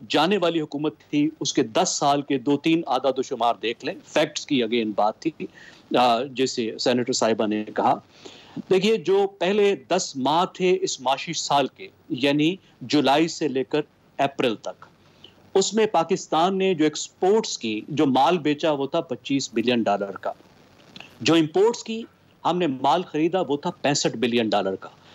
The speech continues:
सिर्फ दस महीने में हमारा जो तजारती खसारा था वो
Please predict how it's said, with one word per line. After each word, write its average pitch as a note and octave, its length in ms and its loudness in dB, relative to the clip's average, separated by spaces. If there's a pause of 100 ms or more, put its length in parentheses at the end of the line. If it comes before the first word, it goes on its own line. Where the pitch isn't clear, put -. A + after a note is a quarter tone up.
(140)
सिर्फ G#3+ 280 2 (100)
दस G3+ 240 -2
महीने F3+ 360 2
में F3 200 2
हमारा D3+ 320 2
जो D3 180 -2 (220)
तजारती C3 420 0
खसारा C3 440 0
था E3+ 140 -4
वो B2 160 0